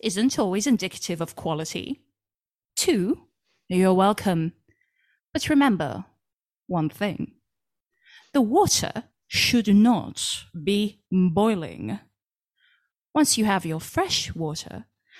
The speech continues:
the correct temperature is wholly dependent on leaf variety. It may be as low as sixty-five degrees Celsius or as high as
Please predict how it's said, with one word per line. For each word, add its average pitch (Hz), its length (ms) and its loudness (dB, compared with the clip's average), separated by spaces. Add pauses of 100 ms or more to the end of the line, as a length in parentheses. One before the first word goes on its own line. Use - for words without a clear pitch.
(180)
the 208 40 -6
correct 294 440 -4
temperature 160 640 -6
is 240 140 -2
wholly 330 500 -2
dependent - 760 -4 (120)
on 240 180 2 (100)
leaf 202 280 -4
variety. 220 920 -2 (460)
It - 180 -6
may 370 180 0
be 302 300 -2 (120)
as 254 260 0
low 185 380 -4
as 190 180 0
sixty-five 185 840 -2
degrees 190 440 -2 (100)
Celsius 220 960 0
or 190 240 2
as - 340 -4
high 285 420 0
as 185 220 -2